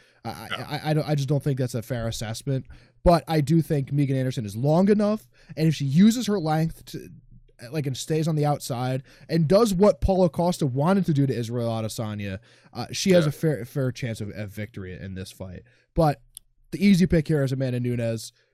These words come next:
Speaker 1: If you want, you know, t-, to make very little money, but easy money, uh, you pick Nunes in this fight for sure.
Speaker 2: For sure. I'm just gonna lead right into the main event.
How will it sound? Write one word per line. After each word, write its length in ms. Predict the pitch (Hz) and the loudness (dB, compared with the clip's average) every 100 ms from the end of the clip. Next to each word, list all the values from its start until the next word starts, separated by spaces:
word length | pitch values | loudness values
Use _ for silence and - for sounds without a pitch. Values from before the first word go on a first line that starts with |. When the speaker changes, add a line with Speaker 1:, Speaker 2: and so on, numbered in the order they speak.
| _ - | _ -4
Speaker 1:
If 100 | 147 | 2
you 80 | |
want, 280 | 156 160 147 - _ _ _ - | 4 4 0 -4 _ _ _ -20
you 180 | - 143 | -10 -4
know, 280 | 123 117 117 117 _ _ _ - | -4 -2 -6 -8 _ _ _ -18
t-, 80 | - | -10
to 100 | 131 | -4
make 180 | 131 | -4
very 320 | 113 117 156 123 | -6 -4 -2 -2
little 280 | 101 104 | -4 -6
money, 260 | 104 104 107 | -6 -6 -6
but 160 | 110 110 | -6 0
easy 240 | 175 135 | 2 2
money, 380 | 113 98 92 92 _ _ - | -2 -6 -8 -10 _ _ -12
uh, 200 | 101 92 | -10 -8
you 100 | 131 | -6
pick 220 | 143 - | -6 -6
Nunes 240 | 110 92 92 | -6 -8 -12
in 60 | |
this 100 | 87 | -14
fight 220 | - - | -16 -20
for 100 | - | -20
sure. 260 | - - 104 _ _ _ _ _ _ _ _ | -18 -18 -20 _ _ _ _ _ _ _ _
Speaker 2:
For 240 | - 87 | -14 -14
sure. 440 | - 101 90 82 - _ - - - - - - - - - | -12 -12 -10 -10 -14 _ -20 -18 -18 -20 -20 -20 -20 -12 -4
I'm 160 | 185 | -4
just 120 | 220 185 | -4 -2
gonna 160 | 180 | 0
lead 240 | 139 147 113 | 0 0 0
right 200 | 117 117 | -2 -2
into 180 | 117 117 | -4 -6
the 60 | |
main 180 | 113 113 | -4 -4
event. 260 | 107 113 | -4 -6